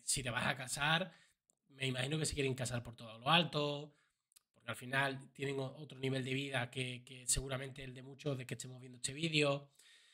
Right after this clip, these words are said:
Bueno, además, eh, este intento de estafa pilla a Raf en plenos preparativos de la boda, como bien ha explicado su chica.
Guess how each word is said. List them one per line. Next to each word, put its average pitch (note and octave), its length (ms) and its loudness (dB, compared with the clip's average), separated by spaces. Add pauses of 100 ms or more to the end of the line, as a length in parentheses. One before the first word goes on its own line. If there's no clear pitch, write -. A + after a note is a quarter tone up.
(300)
Bueno, C#3+ 400 8
además, D#3 760 8
eh, C#3 380 6
este D#3+ 180 10
intento D#3+ 600 6
de C#3 220 4
estafa D#3+ 580 4
pilla D#3+ 280 6
a - 40 6
Raf D3+ 300 6
en C3 120 0
plenos C#3 200 -2
preparativos C#3 560 2
de C#3 60 2
la E3 80 8
boda, D3+ 480 4 (180)
como B2+ 200 -2
bien C#3 160 6
ha D3 40 8
explicado C3 380 0
su C#3 120 0
chica. D#3 520 4